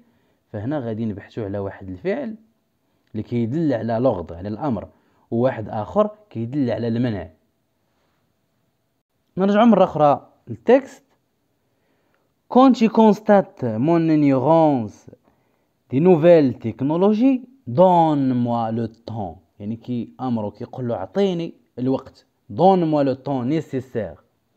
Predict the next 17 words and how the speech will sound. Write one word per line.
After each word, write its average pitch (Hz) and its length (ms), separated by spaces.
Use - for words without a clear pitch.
إذن 123 120
قال 156 240
له: 175 260
"Donne-moi 156 600
le 147 120
temps 151 360
nécessaire 139 800
et 147 60
ne 160 100
me 160 120
regarde 143 500
pas - 160
avec 139 420
ce - 180
petit 143 480
sourire 127 480
ironique." 117 580